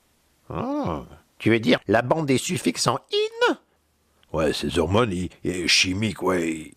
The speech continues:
Speaker 2: ils leur ont donné tous des noms qui terminent par in, presque tous, en fait.
Speaker 1: Oh, il y en a beaucoup, hein ?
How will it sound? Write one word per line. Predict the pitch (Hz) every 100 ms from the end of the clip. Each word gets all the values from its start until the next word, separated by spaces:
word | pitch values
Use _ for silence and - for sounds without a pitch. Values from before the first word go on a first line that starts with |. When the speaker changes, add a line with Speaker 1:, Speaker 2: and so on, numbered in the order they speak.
| _
Speaker 2:
ils | 98
leur | 98 92
ont | 92 104
donné | 92 98 101
tous | 92 120 107 -
des | 87 90
noms | 104 110 98
qui | -
terminent | - - 82 87 90 80
par | 92 87 -
in, | 90 80 71 -
presque | - 87 - - - -
tous, | 71 - -
en |
fait. | - - - - - - _ _ _ _ _ _ _ _ _ _ _
Speaker 1:
Oh, | - 277 370 190
il |
y | 151
en | 160
a |
beaucoup, | 151 349 392 427
hein ? | 403